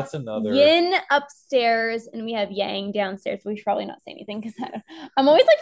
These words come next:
Speaker 2: fearful of, like, somebody, like,
Speaker 1: No, no,
Speaker 2: listening to our
Speaker 1: I mean,
Speaker 2: podcast.
Speaker 1: there's no legal thing. And, and look, here, here's the, like, we'll give you the logic behind this. Like, there's, there's no secret,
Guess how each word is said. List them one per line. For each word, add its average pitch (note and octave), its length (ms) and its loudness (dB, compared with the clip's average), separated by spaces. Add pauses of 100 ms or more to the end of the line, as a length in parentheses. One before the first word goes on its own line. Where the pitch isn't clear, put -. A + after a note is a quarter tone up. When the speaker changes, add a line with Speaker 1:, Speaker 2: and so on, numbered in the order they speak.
Speaker 2:
fearful B3+ 380 6
of, G#3+ 60 0
like, A#3 160 2
somebody, B3 260 -4
like, B3+ 80 2
Speaker 1:
No, A3+ 80 -2
no, A3 60 -2
Speaker 2:
listening G#3+ 200 -10
to G3+ 120 -4
our D#3 40 -8
Speaker 1:
I E3 60 -2
mean, F#3+ 160 -4
Speaker 2:
podcast. G3+ 40 -6
Speaker 1:
there's G#3+ 180 -2
no A3 120 -4
legal C#3+ 300 -6
thing. C3 220 -8
And, C#3 240 -6
and D#3+ 120 -4
look, - 300 2
here, D#3 320 -6
here's F#3 280 -4
the, F3 380 0
like, C#3+ 220 -6 (480)
we'll C#3 140 -8
give F3 180 -4
you F#3 80 2
the F#3 80 -2
logic D#3+ 460 -4
behind D#3 320 -6
this. C#3 240 -8
Like, B2 160 -12
there's, B2 260 -6
there's A#2+ 220 -6
no C#3+ 120 -8
secret, C#3+ 500 -8